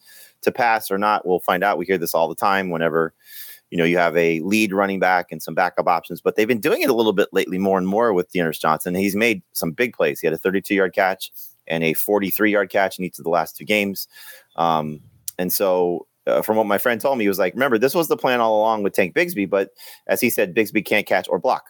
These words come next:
So, uh, <laughs> they, they, they clearly trust Dearness Johnson a little bit more. And so makes some sense as they're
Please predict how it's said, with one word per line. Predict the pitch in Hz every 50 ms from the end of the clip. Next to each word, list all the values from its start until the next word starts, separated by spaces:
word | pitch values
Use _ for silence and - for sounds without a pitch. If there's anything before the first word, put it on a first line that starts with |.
| _ _ - - - _ -
So, | - - 117 101 98 95 92 92 - -
uh, | 98 104 - - 175 131
<laughs> | 127 - - 127 117
they, | 165 139
they, | 107 113 117 117
they | 113 104 104 110
clearly | - - 127 120 120 113
trust | - 113 110 104 -
Dearness | - 104 107 101 92 -
Johnson | - 101 101 98 - - 92
a | 87
little | 87 90 87 85
bit | 90 85
more. | - 131 156 160 117 104 110 - _ _ - - - - - - _ -
And | - 101 101 98
so | - - 110 101 98 95 95 92 - _ _ _ _ _ _ _ _ _ -
makes | 135 151 160 151 -
some | 143 131
sense | - - 147 139 131 - - -
as | 107 113 110 98
they're | 101 113 107 107 104 -